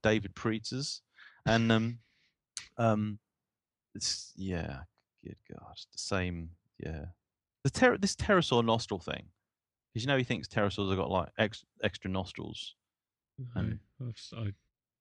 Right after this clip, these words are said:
Speaker 2: yeah.
Speaker 1: Yeah, it's
Speaker 2: I
Speaker 1: just
Speaker 2: no longer visit such
Speaker 1: No, well, no,
Speaker 2: pages.
Speaker 1: uh, yeah, I just, I just do it for a laugh every now and again. And there's, there's a
Speaker 2: Yeah.
Speaker 1: picture of, like, pterodactyl
Speaker 2: No, I'm not
Speaker 1: snout.
Speaker 2: judging you. I'm not judging you.
Speaker 1: Don't judge me. Yeah,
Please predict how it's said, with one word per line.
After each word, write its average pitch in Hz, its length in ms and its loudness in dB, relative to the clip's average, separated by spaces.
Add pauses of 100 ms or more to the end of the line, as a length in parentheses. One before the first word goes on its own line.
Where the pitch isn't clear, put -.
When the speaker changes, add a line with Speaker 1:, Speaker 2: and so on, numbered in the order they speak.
(160)
Speaker 2:
yeah. 120 60 -14 (160)
Speaker 1:
Yeah, 65 120 -10 (480)
it's - 180 -20
Speaker 2:
I 98 40 -8
Speaker 1:
just 101 120 -8
Speaker 2:
no 92 60 -8
longer 87 340 -10 (220)
visit 101 240 -6 (420)
such - 180 -12
Speaker 1:
No, 139 140 6
well, 156 80 8
no, 151 160 6
Speaker 2:
pages. 113 160 2
Speaker 1:
uh, 110 80 0 (200)
yeah, 101 280 6
I 101 80 6 (160)
just, - 200 -6
I 101 100 6
just 92 120 -4
do 95 60 0
it 85 80 -4
for 95 80 -8
a 87 40 -2
laugh 87 220 2
every 82 140 -4
now 82 100 -4
and 82 80 -4
again. 82 260 -8 (120)
And 98 100 0
there's, 107 200 4
there's 117 200 4
a 117 80 -2
Speaker 2:
Yeah. 113 140 -4
Speaker 1:
picture 127 240 4
of, 113 80 2
like, 104 240 0 (420)
pterodactyl 110 440 4
Speaker 2:
No, 107 80 8
I'm 104 60 4
not 131 140 6
Speaker 1:
snout. 120 260 4
Speaker 2:
judging 98 160 -2
you. 92 120 -2
I'm 101 80 -4
not 107 160 -2
judging 95 420 -4
you. 98 100 -10 (420)
Speaker 1:
Don't 101 180 4
judge - 300 -8
me. - 120 -14 (140)
Yeah, - 140 -10